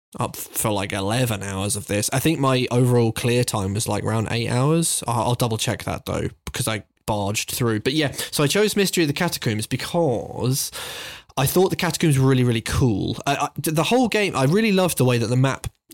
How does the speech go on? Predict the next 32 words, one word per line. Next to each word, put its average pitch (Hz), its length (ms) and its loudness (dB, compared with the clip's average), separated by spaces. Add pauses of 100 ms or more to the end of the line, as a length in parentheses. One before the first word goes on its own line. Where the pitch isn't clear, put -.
continued 135 480 2
to 139 160 0
open 131 260 2
up. - 220 0 (240)
As, 135 320 0
uh, 120 60 -2
you 139 260 2
said, 127 160 0
Adam, 117 180 2
like, 120 240 0
it's - 180 -4
not 180 420 2
massive. 147 800 0
It's - 180 -2
not 156 280 2
a, - 80 -10
just - 720 -6
in 147 80 4
terms 143 240 2
of 131 60 0
sheer 135 140 0
size, 127 260 -2 (380)
but - 120 0
it - 240 -6
surprises 160 1160 2
you 117 160 4
how 127 160 4
deep 135 400 0
it - 180 -2
goes 101 340 -2
and 113 120 -4
how 117 340 -2